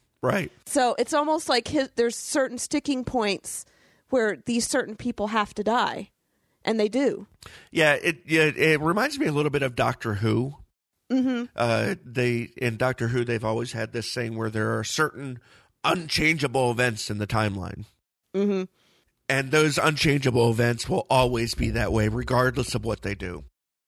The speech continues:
Speaker 1: Which, uh, I know is just a, a Band-Aid to the whole time travel idea, but I prefer that Band-Aid. And I sort of hope that they start touching on, in Timeless, the idea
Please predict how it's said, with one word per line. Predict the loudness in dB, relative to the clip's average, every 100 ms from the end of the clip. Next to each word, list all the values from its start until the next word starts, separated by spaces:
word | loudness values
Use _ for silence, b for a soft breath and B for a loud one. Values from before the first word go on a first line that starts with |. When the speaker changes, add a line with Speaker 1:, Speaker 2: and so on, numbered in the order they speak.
| -4
Speaker 1:
Which, | -2 -2 -4 -2 2
uh, | 4 4 0 0
I | 0
know | 2 2 2
is | 0
just | -2 -2 -2
a, | -2 -2 -4 B B B B B
a | 0
Band-Aid | 2 2 2 2 -2 -2
to | -4
the | -4
whole | 0 0 0
time | -2 -4 -2
travel | 0 -2 -2
idea, | -4 -4 -6 -4 -6 -10 _ _ _
but | -2 0
I | 2
prefer | 0 0 0 2
that | 0 0
Band-Aid. | 0 0 -2 -4 -6 -16 _ _ _ _ _ -8
And | -4
I | -2
sort | -2 -2 0 0
of | 0
hope | -2 -4
that | -8
they | -4 -4
start | -2 -4 -4
touching | -6 -6 -6 -8
on, | -6 -6 -8 -18 _
in | -8 -6
Timeless, | -2 -2 0 -2 -2 -2
the | 0
idea | 0 0 0 0 0